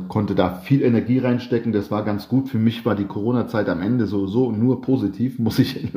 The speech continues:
sagen, auch wenn sich das krass anhört. Aber, äh, es war ganz gut und seitdem, ähm, haben wir eben dieses zweite Business.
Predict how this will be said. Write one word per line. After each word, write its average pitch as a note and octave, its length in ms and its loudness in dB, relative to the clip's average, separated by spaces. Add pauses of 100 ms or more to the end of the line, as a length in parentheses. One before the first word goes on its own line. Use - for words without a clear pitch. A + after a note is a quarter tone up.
sagen, A#2+ 400 -2
auch A2 180 -4
wenn G#2+ 80 -2
sich G#2 160 -4
das G#2+ 160 -2
krass G2+ 300 -4
anhört. B2+ 440 2 (600)
Aber, A#2+ 420 4
äh, G2+ 800 -2
es - 160 -6
war G#2 160 0
ganz G#2 240 -2
gut C3 180 2
und G#2 240 -4
seitdem, G#2+ 560 0
ähm, G#2+ 380 -6
haben A2 260 -2
wir A2 80 2
eben A2+ 100 -2
dieses G2+ 360 -6
zweite G#2 260 0
Business. D#2+ 540 -4